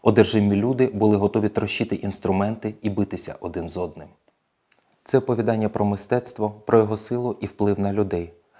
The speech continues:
Але не тільки про мистецтво, але й про жорстокість людей, про ті невидимі сили, які можуть перетворити їх на страшний натовп, на юрбу, некеровану і жахливу. Можна сказати,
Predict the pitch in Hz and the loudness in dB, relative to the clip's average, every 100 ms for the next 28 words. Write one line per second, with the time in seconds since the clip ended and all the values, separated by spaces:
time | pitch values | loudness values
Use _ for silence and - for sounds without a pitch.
0 | - 110 123 127 123 165 151 - 131 135 | 0 4 6 4 2 0 2 0 0 -2
1 | 131 - 107 - 90 85 - - 107 113 | -4 -2 -2 0 -4 -6 -8 -2 2 4
2 | 110 117 107 104 - 110 107 98 95 95 | 2 0 0 -2 0 0 0 -4 -2 0
3 | 113 120 - _ 117 113 123 123 127 120 | 0 -2 -6 _ 2 4 2 4 2 2
4 | 120 - 139 139 123 - - 110 110 110 | -2 -2 0 2 0 -6 -4 -2 2 2
5 | 113 107 - 101 101 104 123 127 120 110 | 2 0 4 2 2 0 0 -2 -4 -4
6 | 107 - 104 - 113 110 98 - - _ | -6 -6 -6 -4 -4 -2 -4 -6 -14 _
7 | _ - - 107 110 113 110 127 135 - | _ -20 -2 2 4 4 4 2 0 -2
8 | 107 101 101 107 107 110 107 107 95 101 | 0 0 2 2 2 -2 -4 -6 -6 -6
9 | - 104 95 - _ _ _ - - 120 | -2 -2 -2 -10 _ _ _ -20 0 2
10 | 123 120 131 120 147 113 | 2 0 0 4 4 2